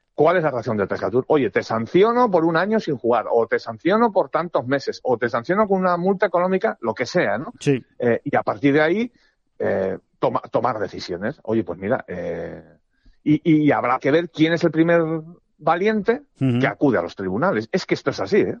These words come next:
Speaker 2: Claro.
Speaker 1: Esto es así.
Speaker 2: Es
Speaker 1: Y,
Speaker 2: así.
Speaker 1: y es la batalla que quiere plantear el, el grupo saudí. Ni más ni menos. O
Speaker 2: Sí,
Speaker 1: sea,
Speaker 2: porque el grupo saudí
Speaker 1: eh,
Speaker 2: está convencido de que en los tribunales gana la batalla. Entonces, ahora se tiene que inmolar a alguien, por decirlo de alguna manera, ¿no?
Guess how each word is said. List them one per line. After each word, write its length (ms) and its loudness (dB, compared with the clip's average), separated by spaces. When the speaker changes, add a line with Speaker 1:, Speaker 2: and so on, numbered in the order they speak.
Speaker 2:
Claro. 200 -2
Speaker 1:
Esto 140 -4
es 80 -6
así. 120 -6
Speaker 2:
Es 140 -6
Speaker 1:
Y, 100 6
Speaker 2:
así. 140 2
Speaker 1:
y 120 4
es 120 -2
la 140 4
batalla 360 2
que 80 0
quiere 180 2
plantear 760 -2
el, 80 -4
el 120 -4
grupo 240 -4
saudí. 340 -10
Ni 140 0
más 200 0
ni 100 0
menos. 300 -8
O 60 -20
Speaker 2:
Sí, 80 -6
Speaker 1:
sea, 100 0
Speaker 2:
porque 160 -2
el 60 -2
grupo 220 -4
saudí 180 -2
Speaker 1:
eh, 40 0
Speaker 2:
está 200 -2
convencido 800 -2
de 180 -10
que 100 -6
en 100 -6
los 120 -6
tribunales 440 -8
gana 200 -6
la 80 -4
batalla. 460 -12
Entonces, 580 -10
ahora 400 -2
se 160 -8
tiene 220 -4
que 80 0
inmolar 420 -2
a 80 -4
alguien, 400 -6
por 120 -10
decirlo 240 -6
de 40 -2
alguna 220 -6
manera, 320 -8
¿no? 120 -12